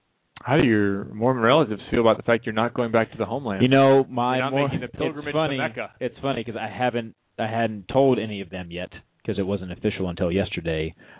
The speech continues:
Speaker 2: But, uh, they will be like, "Of course, the one event you can't get to is the one where, uh, I have a decent amount of family that lives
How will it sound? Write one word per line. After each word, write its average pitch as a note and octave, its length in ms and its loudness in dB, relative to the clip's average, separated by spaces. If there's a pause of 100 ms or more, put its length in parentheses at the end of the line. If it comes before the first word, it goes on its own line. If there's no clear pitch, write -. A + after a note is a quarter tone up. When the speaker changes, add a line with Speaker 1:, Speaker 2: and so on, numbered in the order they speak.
(140)
Speaker 2:
But, E2+ 260 6
uh, D2+ 380 2 (1080)
they G#2+ 100 6
will G2 120 4
be G2 100 0
like, F#2 160 -4
"Of - 120 -12
course, A2+ 300 2
the G2+ 80 -6
one G2 180 -8
event F#2 240 -12
you - 100 -16
can't E2 240 -10
get G2+ 200 -8
to D2+ 320 -6 (800)
is G2+ 140 4
the G2+ 80 -2
one F#2+ 180 0
where, F2 340 2
uh, A2+ 200 4
I C#3 100 6
have D#3+ 100 4
a C#3+ 40 -4
decent D3 200 2
amount A#2+ 160 4
of G2+ 80 -2
family G#2+ 220 2
that E2+ 140 -2
lives F2+ 340 -2